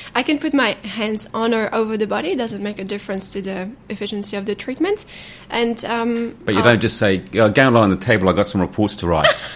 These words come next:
Speaker 1: Well, that wouldn't be very ethical. <laughs> I wouldn't be able to sleep at night. <laughs> But yeah, I'll just put my hands on various areas of the body, on or over.
Speaker 2: Yeah.
Speaker 1: Yeah.
Speaker 2: Okay.
Speaker 1: And what you usually feel is a lot of heat coming through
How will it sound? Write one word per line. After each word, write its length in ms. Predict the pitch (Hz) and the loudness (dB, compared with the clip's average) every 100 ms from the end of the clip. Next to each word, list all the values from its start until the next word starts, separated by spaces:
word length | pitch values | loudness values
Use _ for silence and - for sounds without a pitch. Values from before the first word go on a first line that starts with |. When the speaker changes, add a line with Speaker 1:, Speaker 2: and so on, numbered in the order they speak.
| - - - 539 554 587 - 659 - - - - - - | -16 -2 4 4 4 -4 -4 -10 -6 -6 -6 -8 -12 -8
Speaker 1:
Well, 120 | - | 2
that 160 | 339 349 | 4 4
wouldn't 220 | 370 311 | 4 4
be 80 | 320 | 6
very 280 | 254 254 240 | 6 6 6
ethical. 460 | 277 - 240 233 247 | 6 4 2 4 4
<laughs> 1040 | 339 - - 453 - 466 - - - - | 4 2 6 6 8 4 2 -10 -12 -2
I 60 | 247 | 6
wouldn't 220 | 254 269 | 6 6
be 80 | 226 | 4
able 220 | 233 247 | 6 4
to 200 | 254 226 | 6 4
sleep 240 | 175 269 269 | 6 6 8
at 220 | 233 247 | 6 6
night. 340 | 247 269 330 | 6 6 6
<laughs> 1000 | 339 262 - 427 - 320 - 320 - - 208 185 - - - - | 4 2 4 4 8 6 6 2 2 -6 -8 -14 -16 -16 -8 0
But 100 | 339 | 4
yeah, 200 | 311 202 | 4 4
I'll 80 | |
just 220 | 254 277 - | 0 -4 -6
put 100 | 302 | -4
my 200 | 294 233 | -4 -4
hands 360 | 226 220 220 | -6 -8 -8
on 160 | 233 220 | -10 -8
various 320 | 214 208 208 | -8 -8 -8
areas 380 | - 208 196 202 | -8 -6 -8 -10
of 80 | 214 | -12
the 80 | |
body, 200 | 185 185 | -10 -10
on 160 | - 214 | -8 -10
or 140 | 202 | -10
over. 400 | 185 - - - 226 - | -12 -12 -12 -12 -14 -2
Speaker 2:
Yeah. 180 | 92 78 - - | 0 0 -6 -18
Speaker 1:
Yeah. 140 | 185 - - - - | -16 -16 -20 -16 -10
Speaker 2:
Okay. 200 | 170 - | -8 -6
Speaker 1:
And 100 | 220 | -6
what 140 | 220 226 | -4 -4
you 80 | 220 | -4
usually 300 | 214 208 202 | -6 -6 -8
feel 300 | 214 202 185 | -8 -8 -8
is 160 | 190 | -10
a 40 | - | -12
lot 160 | 175 - | -12 -14
of 60 | |
heat 280 | - - - | -16 -16 -16
coming 280 | - 208 214 | -14 -14 -14
through 140 | - | -14